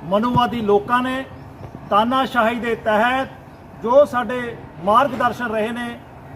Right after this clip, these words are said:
ਗੁਰੂ ਸਾਹਿਬਾਨ ਰਹਿਬਰ, ਉਹਨਾਂ ਦੇ ਜੋ ਧਾਰਮਿਕ ਸਥਾਨ ਹੈ, ਉਹਨਾਂ 'ਤੇ ਵੀ ਇਹ ਵੱਡੇ ਪੱਧਰ 'ਤੇ ਸਾਨੂੰ ਕੁਚਲਣ ਦੀਆਂ, ਸਾਡੇ ਧਾਰਮਿਕ ਅਸਥਾਨਾਂ 'ਤੇ ਇਹ ਆਪਣਾ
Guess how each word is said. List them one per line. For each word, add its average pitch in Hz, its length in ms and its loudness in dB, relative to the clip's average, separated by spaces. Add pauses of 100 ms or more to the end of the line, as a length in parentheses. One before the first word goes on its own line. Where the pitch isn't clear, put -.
ਗੁਰੂ 262 240 0
ਸਾਹਿਬਾਨ 233 480 2
ਰਹਿਬਰ, 220 440 -2 (540)
ਉਹਨਾਂ 285 280 2
ਦੇ 277 200 6
ਜੋ 254 240 0 (440)
ਧਾਰਮਿਕ 233 480 2
ਸਥਾਨ 220 340 -2
ਹੈ, 196 160 -4 (540)
ਉਹਨਾਂ 285 260 4
'ਤੇ 285 180 2
ਵੀ 262 320 -4 (680)
ਇਹ 247 320 -2 (200)
ਵੱਡੇ 208 280 4
ਪੱਧਰ 277 320 2
'ਤੇ 220 260 -4 (520)
ਸਾਨੂੰ 240 400 -2
ਕੁਚਲਣ 277 400 4
ਦੀਆਂ, 262 280 -2 (300)
ਸਾਡੇ 262 440 0 (720)
ਧਾਰਮਿਕ 262 480 4 (180)
ਅਸਥਾਨਾਂ 240 460 -2
'ਤੇ 240 280 -6 (560)
ਇਹ 226 80 -4 (440)
ਆਪਣਾ 254 340 2